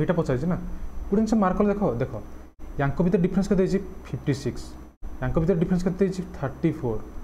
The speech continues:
ୟାଙ୍କ ଭିତରେ ଡିଫରେନ୍ସ କେତେ ହେଇଛି? ଟ୍ୱେଣ୍ଟି ଟୁ। ୟାଙ୍କ ଭିତରେ କେତେ ଦେଇଛି ଡିଫରେନ୍ସ? ବାର। ତ ଗୋଟେ ଜିନିଷ ମାର୍କ କରିଦେ ପିଲାମାନେ, ଦେଖ,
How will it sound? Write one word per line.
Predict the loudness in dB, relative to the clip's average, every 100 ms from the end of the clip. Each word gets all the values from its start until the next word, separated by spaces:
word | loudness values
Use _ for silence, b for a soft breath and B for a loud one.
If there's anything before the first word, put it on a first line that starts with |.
| -10 -10 -4
ୟାଙ୍କ | -2 2
ଭିତରେ | 2 4
ଡିଫରେନ୍ସ | 2 2
କେତେ | 0 2
ହେଇଛି? | 0 0 0
ଟ୍ୱେଣ୍ଟି | 2 2 2
ଟୁ। | 0 -2 -6 -8 -10 -12 -16 -8 -4
ୟାଙ୍କ | 0 0
ଭିତରେ | 2
କେତେ | 2 2
ଦେଇଛି | 2 2 2
ଡିଫରେନ୍ସ? | 0 0 0 0 2
ବାର। | 2 0 -4 -10 -16 -20 _
ତ | -2 -2 -6 -8 -6 0
ଗୋଟେ | 4 4
ଜିନିଷ | 6
ମାର୍କ | 6 4 4
କରିଦେ | 2 2
ପିଲାମାନେ, | 2 0 0
ଦେଖ, | -2